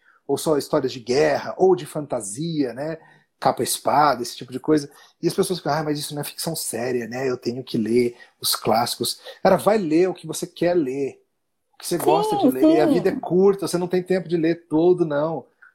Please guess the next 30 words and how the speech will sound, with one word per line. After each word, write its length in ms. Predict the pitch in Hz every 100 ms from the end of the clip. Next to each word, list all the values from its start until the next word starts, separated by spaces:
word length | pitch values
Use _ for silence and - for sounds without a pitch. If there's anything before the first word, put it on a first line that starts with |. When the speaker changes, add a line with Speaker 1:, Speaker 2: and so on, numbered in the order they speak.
| _
Speaker 2:
Tem 80 | 135
Speaker 1:
Leia, 220 | 320 370
Speaker 2:
também, 180 | 359 339
às 40 | 330
Speaker 1:
leia, 220 | 330 311
Speaker 2:
vezes, 100 | 339
Speaker 1:
leia. 140 | 349 -
Speaker 2:
às 120 | 262
vezes 180 | 294 302
rola 240 | 285 302
um 80 | 311
preconceito 760 | 277 277 269 262 233 226 247
também, 680 | 220 196 190 196 214 226 214
é, 160 | - 180
com 140 | - 214
Speaker 1:
Aham. 60 |
Speaker 2:
best-sellers, 840 | 202 208 143 143 202 196 208 196 185
né? 300 | 202 254 311 _ _ -
É, 180 | 190
não 360 | 196 208 220 269
os 100 | 262
clássicos, 460 | - 226 233 - 196
mas 160 | 226 247
best-seller 580 | 359 - - 403 339
que 60 | 285
tá 140 | 233 208
co-, 200 | 190 - -
que 80 |
tá 100 | 233 220
acontecendo. 480 | 214 208 208 214